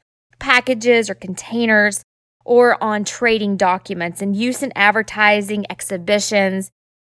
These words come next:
and in other activities which can effectively prevent the trademark from being subject to cancellation attack. So generally speaking,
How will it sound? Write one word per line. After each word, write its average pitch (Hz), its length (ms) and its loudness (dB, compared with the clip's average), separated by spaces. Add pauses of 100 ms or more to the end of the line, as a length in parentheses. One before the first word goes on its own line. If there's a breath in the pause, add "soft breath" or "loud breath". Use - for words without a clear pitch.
(120)
and 311 200 2
in 311 160 0
other 262 380 6
activities 202 1040 -2 (340)
which 226 300 2
can 196 680 0
effectively 202 840 0
prevent 190 640 -2 (480)
the 202 160 -2
trademark 185 600 2
from 190 240 -2
being 185 180 -2
subject 180 520 -2
to 185 280 -2
cancellation 190 800 0
attack. - 720 -6 (1120)
So 339 160 2
generally 403 500 4
speaking, 202 640 -4